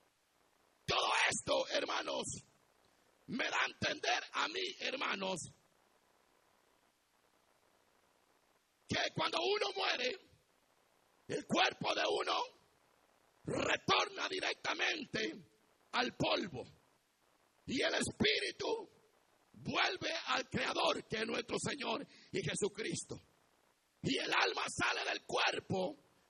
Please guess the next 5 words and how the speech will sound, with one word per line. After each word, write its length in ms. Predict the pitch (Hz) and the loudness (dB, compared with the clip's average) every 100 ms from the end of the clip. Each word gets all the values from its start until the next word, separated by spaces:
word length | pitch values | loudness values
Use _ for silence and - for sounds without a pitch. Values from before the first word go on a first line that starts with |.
| _ _ - | _ _ -2
porque 260 | 247 - | 0 0
el 120 | - | -4
cuerpo 760 | - - - - - - - - _ _ _ _ | -2 2 2 2 0 0 0 -6 _ _ _ _
solamente 760 | - - - - - 359 - - | -2 2 2 2 2 0 0 2
es 280 | 359 330 | 4 2